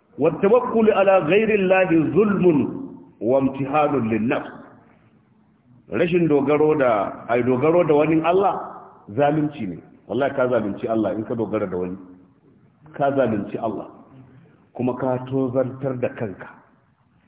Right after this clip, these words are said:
Ka tozartar da kanka don baka ba mu kanka kima ba. Wa su'alul makhluqi lil makhluqi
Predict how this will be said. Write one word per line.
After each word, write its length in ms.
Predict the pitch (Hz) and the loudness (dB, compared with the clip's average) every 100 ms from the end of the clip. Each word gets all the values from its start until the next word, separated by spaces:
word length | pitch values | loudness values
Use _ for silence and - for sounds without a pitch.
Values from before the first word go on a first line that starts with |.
| _ _ _ _ _ _ _ - | _ _ _ _ _ _ _ -14
Ka 160 | 127 127 | -12 -8
tozartar 480 | 127 123 127 135 123 | -4 -2 -2 -4 -4
da 80 | 107 | -6
kanka 320 | 104 95 95 | -6 -8 -4
don 240 | 113 135 | -4 -4
baka 260 | 131 120 110 | -4 -4 -4
ba 260 | 107 131 | 0 0
mu 120 | 120 104 | 0 -4
kanka 300 | - 120 - 107 | -6 -6 -8 -10
kima 280 | - 127 110 | -2 0 -2
ba. 120 | 85 - - - - - _ _ _ _ _ _ _ _ _ _ _ _ - | -6 -14 -18 -20 -20 -20 _ _ _ _ _ _ _ _ _ _ _ _ -6
Wa 140 | 127 143 | -2 0
su'alul 480 | - 196 226 233 | 0 2 4 2
makhluqi 640 | 196 190 170 185 196 196 185 | 2 2 2 4 2 2 0
lil 160 | 165 | 2
makhluqi 640 | 147 143 143 147 151 147 | 2 0 2 2 2 2